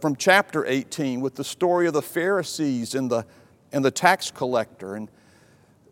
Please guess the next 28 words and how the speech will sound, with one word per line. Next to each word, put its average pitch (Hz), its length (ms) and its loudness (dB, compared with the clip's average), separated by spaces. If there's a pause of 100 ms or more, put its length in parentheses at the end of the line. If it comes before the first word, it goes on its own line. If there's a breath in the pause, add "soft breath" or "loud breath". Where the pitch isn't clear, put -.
(120)
when 139 140 2
I 160 120 8
was 190 160 6
last 156 300 8
with 160 180 8
you, 151 220 2
the 131 180 0
story 180 380 6
of 147 60 2
the 151 100 8
rich 175 280 6
young 170 320 4
ruler. 160 480 4
And 120 200 -4 (420 soft breath)
last 175 400 6
week, 143 380 2 (100)
David 156 340 2
talked 156 300 0
about 139 340 2
the, 135 80 2 (180)
the 135 100 2
blind 151 580 2
beggar. 160 400 0
In 143 180 0 (160)
all 254 320 2
of 247 80 2
those 220 240 4
situations, 175 1300 -2